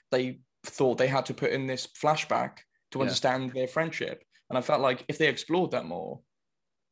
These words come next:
Speaker 1: and kept that the central core, it would have been so much more interesting. But they were,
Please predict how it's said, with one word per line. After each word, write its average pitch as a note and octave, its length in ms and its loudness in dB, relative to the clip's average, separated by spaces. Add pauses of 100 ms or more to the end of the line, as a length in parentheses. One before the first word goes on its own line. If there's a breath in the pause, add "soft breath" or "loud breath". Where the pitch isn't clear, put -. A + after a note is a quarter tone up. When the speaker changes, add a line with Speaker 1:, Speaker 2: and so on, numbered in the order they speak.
(100)
Speaker 1:
and C3+ 140 -2
kept D3 260 -2
that B2 180 2
the B2+ 60 -6
central C#3+ 520 0
core, C#3 480 0 (640)
it C#3 160 0
would C#3+ 100 0
have C3+ 60 -2
been C3+ 160 -6
so D3 120 -6
much C3+ 160 -4
more C3+ 100 -2
interesting. A#2+ 720 -4 (260)
But B2 80 -2
they B2 80 2
were, C3 240 2